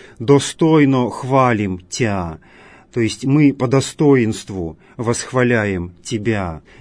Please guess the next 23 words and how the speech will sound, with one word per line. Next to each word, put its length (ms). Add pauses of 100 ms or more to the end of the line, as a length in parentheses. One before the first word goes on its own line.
«Еси 640
бо 520
наставник», 1080 (440)
ибо 320
ты 440
наставник. 880
Слово 420
«бо» 460
значит 480
«ибо», 480 (200)
потому 480
что 380 (360)
«еси», 680 (320)
как 180
мы 200
уже 340
сегодня 640
говорили, 720 (380)
заменяется 720
при 140
переводе 540
местоимением 720
«ты». 400